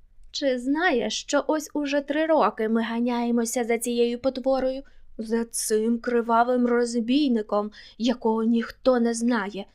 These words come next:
тому що ніхто не може його побачити? Чи знаєш, що він денно й нічно нападає на подорожніх по селах у тутешніх горах,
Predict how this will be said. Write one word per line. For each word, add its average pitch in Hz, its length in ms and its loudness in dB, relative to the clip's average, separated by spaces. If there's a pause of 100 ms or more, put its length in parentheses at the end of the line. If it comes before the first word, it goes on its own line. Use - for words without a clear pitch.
(280)
тому 214 420 -2
що - 280 -6
ніхто 220 560 -4
не 220 140 -2
може 220 320 -2
його 220 260 -4
побачити? 220 760 -8 (640)
Чи 330 180 -2
знаєш, 285 680 -2
що 277 260 -4
він 254 260 -2
денно 254 320 2
й 277 140 -2
нічно 262 540 -2
нападає 269 540 -2
на 247 120 2
подорожніх 226 800 0
по 277 140 -8
селах 277 480 -6 (360)
у 330 120 -4
тутешніх 285 640 -6
горах, 240 540 -6